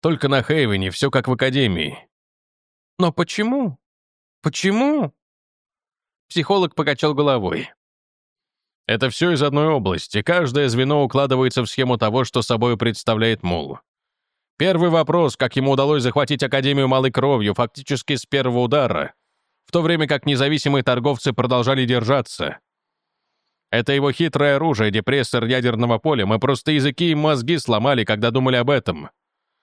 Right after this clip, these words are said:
Оно же не сработало ни на ком, кроме Академии. Ранду предположил»,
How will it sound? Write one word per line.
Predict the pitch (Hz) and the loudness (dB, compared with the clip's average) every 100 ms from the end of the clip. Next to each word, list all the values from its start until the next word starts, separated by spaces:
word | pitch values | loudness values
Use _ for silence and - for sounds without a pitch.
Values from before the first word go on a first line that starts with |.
| _ _ | _ _
Оно | 107 170 151 | 0 2 2
же | 160 | 2
не | 156 | 0
сработало | 147 147 160 151 151 | 0 0 2 0 0
ни | 147 151 | 2 0
на | 143 | 0
ком, | 160 143 | 0 0
кроме | 151 151 | 0 0
Академии. | 143 156 143 131 92 71 120 - _ _ _ _ _ _ _ _ _ _ - | 0 0 0 0 0 -4 -8 -14 _ _ _ _ _ _ _ _ _ _ -4
Ранду | 107 170 147 127 | 0 0 0 0
предположил», | 131 117 139 143 170 135 80 | -2 0 0 0 2 0 -2